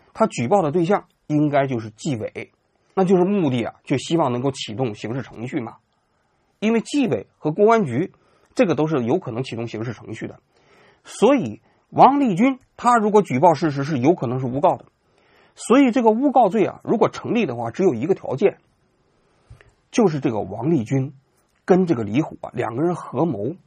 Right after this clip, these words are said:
合谋呢就想把这个当地这个县委书记叫蒲有发，把他弄进去，弄到局子里去。所以两个人呢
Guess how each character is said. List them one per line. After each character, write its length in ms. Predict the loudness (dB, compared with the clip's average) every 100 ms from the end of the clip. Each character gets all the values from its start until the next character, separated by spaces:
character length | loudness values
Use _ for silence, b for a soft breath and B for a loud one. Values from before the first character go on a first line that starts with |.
| _ _ _ _ b b b b
合 240 | 2 6
谋 200 | 6 4
呢 180 | 0 -2 0
就 220 | 2 4
想 240 | 4 2
把 160 | 0 -2
这 100 | -2
个 100 | 0
当 200 | 0 0
地 100 | -2
这 100 | -4
个 60 |
县 200 | -2 -2
委 100 | -2
书 160 | -4 -6
记 140 | -6
叫 120 | -8 -8
蒲 260 | -2 2
有 160 | 2 2
发， 340 | 4 4 2 b b b b
把 120 | -2
他 100 | 4
弄 220 | 4 4
进 120 | 0
去， 180 | -10 -20 _ _
弄 120 | 0
到 80 | 2
局 200 | 2 2
子 100 | 2
里 100 | 2
去。 240 | -2 -14 -16 _ b b b b
所 160 | 2
以 40 | 2
两 240 | 2 -2
个 80 | -4
人 120 | -2
呢 160 | -2